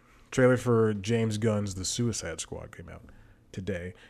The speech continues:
And the reason why this is such a big deal is because this is the movie that, you know, Warner hired him after he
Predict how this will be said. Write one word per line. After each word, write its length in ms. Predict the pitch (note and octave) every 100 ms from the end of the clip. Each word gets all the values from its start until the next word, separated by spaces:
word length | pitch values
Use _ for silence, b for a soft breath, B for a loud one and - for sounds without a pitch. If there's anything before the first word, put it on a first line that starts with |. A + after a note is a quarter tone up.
| -
And 140 | B2
the 40 | B2+
reason 260 | E3 E3
why 100 | C3+
this 100 | A2+
is 60 | G2
such 160 | G#2
a 40 | F2+
big 200 | F2+ E2+
deal 220 | C3 A2+
is 100 | F2
because 300 | F#2 - E2+
this 120 | F#2+
is 100 | G2
the 60 | G2
movie 480 | F2+ F#2 F2 E2 E2 _ _ _ -
that, 400 | F2+ D#2 - - B2
you 100 | A2+
know, 120 | F#2+
Warner 420 | F2+ G#2 A2 G#2
hired 300 | F#2+ F#2+ F#2+
him 280 | F#2 G2+ G2 A#1+ -
after 380 | G2+ F#2+ - F#2
he 400 | F2 F#2+ F2+ E2